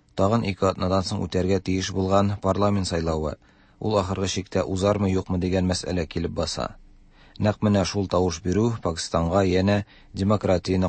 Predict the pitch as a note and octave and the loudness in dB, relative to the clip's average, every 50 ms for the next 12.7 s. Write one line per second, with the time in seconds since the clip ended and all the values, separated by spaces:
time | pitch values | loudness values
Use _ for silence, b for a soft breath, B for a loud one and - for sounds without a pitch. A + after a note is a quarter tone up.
0 | - - F2+ F2+ - F#2+ F#2 F#2 F#2 F2 F2+ E2 - - F#2 F2 F2 E2+ F2 F2+ | 0 0 0 0 2 0 0 0 -2 -4 -4 -6 -4 -2 -2 0 0 0 0 0
1 | F2 E2 E2 E2+ E2+ E2 D2 E2+ D#2+ - - - _ _ _ _ _ _ _ _ | 0 0 0 0 0 -2 -2 -2 -4 -4 -6 -12 _ _ _ _ _ _ _ _
2 | _ _ _ B B B B B B - G2 G2 G2+ G#2+ G#2 G2+ A2+ A#2+ G#2+ G2 | _ _ _ B B B B B B -2 0 2 4 4 4 4 4 4 2 2
3 | A#2 A2+ F#2 G#2 G2+ G2+ F#2 - - F2+ D#2+ E2+ G2 G2 F#2+ F2+ F#2+ F#2+ F#2+ G2 | 0 -4 -4 -2 -2 -2 -4 -2 -2 -2 0 0 0 0 -2 -2 -4 -4 -4 -4
4 | F2+ - - - - F2+ F2 F2+ F#2 F2+ E2+ E2 F#2 F#2 G2+ G2+ - G#2+ G#2+ G#2+ | -4 -4 -6 -4 -4 -2 -2 0 0 0 -2 -2 -2 -4 -4 -2 0 0 0 0
5 | G#2 b b b b b b F#2 F2 - G2 G2+ F#2+ - - F#2+ - - F#2+ F2 | -2 b b b b b b -6 -4 -2 0 0 0 0 -2 -4 -4 -4 -4 -4
6 | F#2+ F#2 F#2+ F#2+ F#2+ F#2+ F2+ G2+ G2 F#2+ - - G2+ G2+ G2 G2+ G2 F#2+ F#2 F2+ | -2 0 0 0 0 0 0 0 0 0 0 -2 -2 0 2 2 2 2 2 0
7 | E2+ F2 E2+ - F2 E2+ E2+ D#2 F2 - - B B B B B B B B B | 0 -2 -2 -2 -2 -2 0 0 -2 -2 -4 B B B B B B B B B
8 | F2 E2+ - G2 F#2+ F2+ G2 F#2+ - - F#2+ F#2 F#2 D#2+ D2+ F2+ - G2 F2 - | -8 -2 0 2 2 2 0 -2 -2 0 0 0 0 0 -2 -2 -2 -2 0 0
9 | - G2 F#2 G2+ G2 F#2 F#2+ G2 F2+ G2 F#2 F2 F#2+ F#2+ - - G#2+ G#2+ A2+ B | 0 0 0 0 0 0 -2 0 0 0 0 0 -2 -4 -2 0 2 0 0 B
10 | B B B B B B - G#2+ G2 F#2+ G2 F#2 - - - G2+ F#2+ - - - | B B B B B B -2 2 2 4 4 2 0 -2 -2 -2 -2 -2 -4 -4
11 | F2+ - G2 F#2+ F#2+ F#2+ F#2 F2 E2+ F2+ F2+ F2 D#2+ - - F#2 F2 F2 E2+ F2 | -4 -2 0 0 2 2 2 2 2 0 0 0 -2 -2 -2 -2 -2 -2 -4 -4
12 | F2 E2+ F2 E2+ E2 - - E2+ E2 F2 G#2 A#2 A2+ | -2 0 0 0 -2 -2 -2 0 2 2 2 0 -2